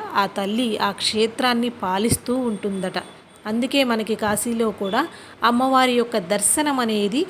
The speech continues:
ఎప్పుడూ రాత్రి వేళల్నే దొరుకుతూ ఉంటుంది. కాబట్టి మీరు ఈ మంత్రాన్ని రాత్రి వేళ జపించండి అని మీకు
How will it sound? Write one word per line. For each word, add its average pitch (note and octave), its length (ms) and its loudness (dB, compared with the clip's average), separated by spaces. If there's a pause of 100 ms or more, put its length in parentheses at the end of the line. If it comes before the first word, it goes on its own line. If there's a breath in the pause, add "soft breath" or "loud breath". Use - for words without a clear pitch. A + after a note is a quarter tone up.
(380 loud breath)
ఎప్పుడూ C#4 440 2
రాత్రి G#3 440 2
వేళల్నే G3+ 480 0
దొరుకుతూ G3 460 -2
ఉంటుంది. E3+ 540 -4 (1080)
కాబట్టి G#3 460 -2 (160)
మీరు A#3+ 400 0 (180)
ఈ C4 100 0
మంత్రాన్ని A#3+ 720 0
రాత్రి G#3+ 460 0
వేళ G#3+ 240 2
జపించండి G3 760 -2
అని G#3 160 -2
మీకు G#3+ 320 -2